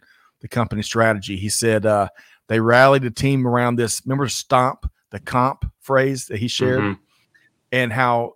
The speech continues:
Speaker 1: really their approach to leadership and, and getting stuff done, G S D, is,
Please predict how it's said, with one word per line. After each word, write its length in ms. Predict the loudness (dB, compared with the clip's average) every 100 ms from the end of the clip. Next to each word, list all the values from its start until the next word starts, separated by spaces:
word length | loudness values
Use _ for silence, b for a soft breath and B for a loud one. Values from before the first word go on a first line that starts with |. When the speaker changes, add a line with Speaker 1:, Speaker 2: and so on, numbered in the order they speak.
| -6
Speaker 1:
really 440 | 0 0 0 -4 -14 _
their 140 | -2 -2
approach 380 | 0 -2 -2 -6
to 80 |
leadership 520 | -4 -4 -4 -4 -6 -6
and, 140 | -10
and 200 | -10 -6
getting 180 | -6 -6
stuff 340 | -2 -2 0
done, 280 | -2 -2 -2
G 180 | -2 -2
S 140 | -2
D, 260 | -4 -6 -4
is, 240 | -6 -8